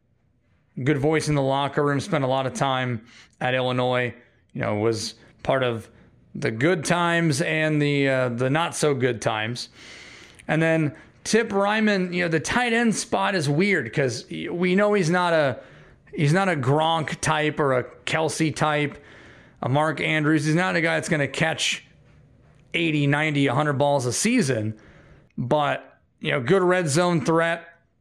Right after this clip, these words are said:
good blocker. There's room for guys like that in the pros. I don't know if he's gonna get drafted. I don't think so. Just if I had to guess, I would say no. But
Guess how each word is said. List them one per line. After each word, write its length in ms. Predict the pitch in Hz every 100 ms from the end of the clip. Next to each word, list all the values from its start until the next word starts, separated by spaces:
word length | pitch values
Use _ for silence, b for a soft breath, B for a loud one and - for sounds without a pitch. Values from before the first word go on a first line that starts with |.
| -
good 200 | 165 127
blocker. 800 | 135 151 151 143 156 151 147 B B B - - - -
There's 600 | - 139 120 170 214 165
room 300 | 175 254 302
for 120 | 269
guys 360 | 190 185 170 139
like 180 | 151 -
that 200 | 135 131
in 60 |
the 100 | 117
pros. 480 | 110 143 107 101 - -
I 140 | 165
don't 160 | 190 180
know 400 | 175 170 160 156
if 100 | 139
he's 200 | 151 131
gonna 160 | 139
get 180 | 123 113
drafted. 760 | 107 117 139 151 208 208 214 B B B B B B -
I 260 | 151 151 131
don't 280 | 139 143
think 340 | 110 160 170 175
so. 520 | - - 185 196 208
Just 360 | 165 151 - - B B B
if 120 | - 135
I 100 | 131
had 200 | 143 131
to 80 |
guess, 460 | 113 110 131 151 -
I 100 | 135
would 200 | 123 123
say 240 | - 131
no. 600 | 104 104 123 156 214 294 B B B -
But 480 | 127 151 147 -